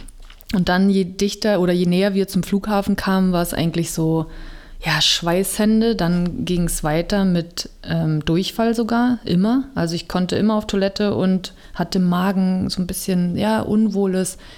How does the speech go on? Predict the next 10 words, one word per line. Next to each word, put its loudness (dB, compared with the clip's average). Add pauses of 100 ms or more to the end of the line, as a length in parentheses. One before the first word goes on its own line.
einen 0
ganz 2
flauen 2
Magen. 0 (840)
Und 0
dann 4
ging's 2
in 2
den 2
Flieger 2